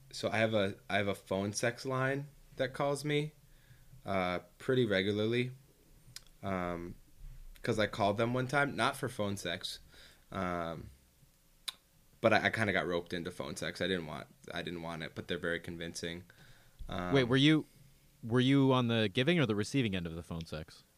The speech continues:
Speaker 1: Oh, we were both giving, receiving. It was pretty wild.
Speaker 2: Phillies over under.
Speaker 1: Uh-huh.
Speaker 2: Fifty-four and a half.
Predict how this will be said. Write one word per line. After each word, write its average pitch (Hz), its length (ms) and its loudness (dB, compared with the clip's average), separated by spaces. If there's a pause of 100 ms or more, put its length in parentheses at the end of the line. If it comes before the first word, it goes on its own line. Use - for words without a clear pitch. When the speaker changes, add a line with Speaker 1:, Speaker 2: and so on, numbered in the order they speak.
(160)
Speaker 1:
Oh, 120 100 6
we 107 260 4
were 135 220 6
both 113 380 2
giving, 123 420 6
receiving. 117 1300 2 (960)
It 151 80 6
was 170 120 8
pretty 143 180 4
wild. 104 280 4 (680)
Speaker 2:
Phillies 202 380 2
over 156 260 6
under. 90 360 2 (280)
Speaker 1:
Uh-huh. 110 360 2 (1600)
Speaker 2:
Fifty-four 135 580 4
and 120 80 2
a 110 40 2
half. 104 480 0